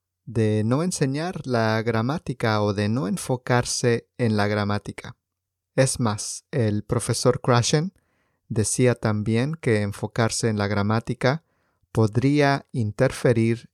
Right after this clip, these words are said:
en nuestra habilidad para poder desarrollar el conocimiento implícito, el conocimiento que necesitamos de la lengua en el subconsciente. Hoy en día, el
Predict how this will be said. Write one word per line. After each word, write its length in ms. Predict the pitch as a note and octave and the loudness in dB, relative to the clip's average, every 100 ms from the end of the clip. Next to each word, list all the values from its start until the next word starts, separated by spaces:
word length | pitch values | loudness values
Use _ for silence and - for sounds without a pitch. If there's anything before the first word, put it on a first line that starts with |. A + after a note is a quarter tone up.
| - | -6
en 220 | B2 G#2+ | -4 0
nuestra 400 | A#2 C#3 - B2+ | 0 0 2 2
habilidad 560 | A2+ A2+ C3 B2+ A#2 - | 4 2 0 2 0 2
para 280 | B2 G#2 | 2 2
poder 540 | - G2+ G#2 G#2+ - - - | 0 0 2 0 -2 -16 -10
desarrollar 800 | G#2 - A#2+ A2+ A#2+ B2 A2+ A#2 | -8 -4 -2 0 0 2 2 2
el 120 | A2+ | 0
conocimiento 840 | A2 G#2 - G#2 G#2+ A2 - G#2 | -2 -2 -2 0 0 0 0 -2
implícito, 840 | G2+ G2 - C#3 - D#3 D3+ D#3+ _ _ _ _ _ - | -2 -6 -2 -2 -2 0 0 0 _ _ _ _ _ -4
el 160 | G#2+ | -4
conocimiento 1000 | - G#2+ G#2+ A#2 G#2+ A2+ A2 - A2+ G#2+ _ _ _ _ | 0 0 0 -2 0 0 -2 2 2 2 _ _ _ _
que 120 | - | -4
necesitamos 960 | G#2+ G#2+ G#2+ A2+ - A2+ A2 A2+ - - _ _ | -2 -2 -4 -4 0 2 2 0 -2 -6 _ _
de 120 | - G#2 | -4 -2
la 140 | G#2 | 0
lengua 500 | A2 A#2+ A#2 A#2 A2+ - | 0 0 0 0 -2 -6
en 160 | G#2+ | -6
el 80 | G2 | -6
subconsciente. 840 | - A#2+ - A2+ - G#2 - - _ _ _ _ _ - - _ - | -4 -4 -2 -2 -2 -4 -6 -16 _ _ _ _ _ -20 -20 _ -2
Hoy 220 | D#3+ A3 | 0 2
en 100 | D#3 | 2
día, 420 | C#3 C#3 E3 G#3 - | 2 2 0 -4 -4
el 520 | B2 A2 G#2 G2+ G2+ | 0 2 0 -2 -6